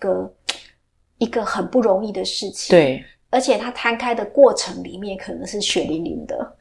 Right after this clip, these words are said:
Speaker 1: 很难过的。然后所以他要，这样的情绪必须被接住。
Speaker 2: 对。
Speaker 1: 那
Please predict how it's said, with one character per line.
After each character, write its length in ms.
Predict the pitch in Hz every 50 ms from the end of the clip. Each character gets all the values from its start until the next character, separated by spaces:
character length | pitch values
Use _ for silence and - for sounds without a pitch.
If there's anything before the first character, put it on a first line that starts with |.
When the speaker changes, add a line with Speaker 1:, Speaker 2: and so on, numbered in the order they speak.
| - - - -
Speaker 1:
很 220 | - 202 202 196
难 220 | 190 175 180 208 202
过 280 | - 269 247 208 185 -
的。 220 | - 190 185 - - - - - - -
然 160 | - 226 220 240
后 200 | 294 339 349 294
所 240 | - - 254 262
以 240 | 285 262 202 - - -
他 160 | - - 269
要， 240 | 277 285 269 233 208 - -
这 120 | - 339
样 120 | 339 277
的 80 | 226 214
情 300 | 190 - - - 175 190
绪 160 | 196 - 247
必 160 | 233 - 254
须 160 | 220 - - 233
被 220 | 226 240 208 190
接 280 | 196 - 214 208 196 196
住。 380 | 196 - - 202 175 - - - -
Speaker 2:
对。 300 | - 185 165 139 120 -
Speaker 1:
那 180 | 311 359 370